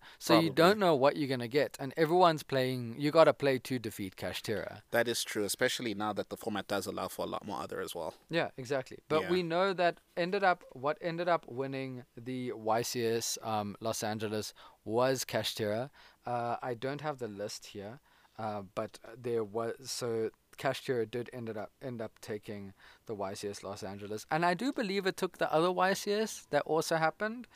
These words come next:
Speaker 1: Um, but it, it dominated.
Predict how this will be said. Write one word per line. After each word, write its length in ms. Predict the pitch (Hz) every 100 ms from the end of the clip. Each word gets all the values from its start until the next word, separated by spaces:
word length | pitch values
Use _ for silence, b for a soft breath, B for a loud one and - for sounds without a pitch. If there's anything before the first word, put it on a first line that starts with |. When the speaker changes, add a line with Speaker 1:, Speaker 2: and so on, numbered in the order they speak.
| b b b b
Speaker 1:
Um, 520 | 131 135 131 131 123 - _ -
but 580 | 123 139 131 123 - - _ -
it, 420 | 151 - - - _ _ _ -
it 140 | 196 -
dominated. 720 | 170 254 262 226 127 101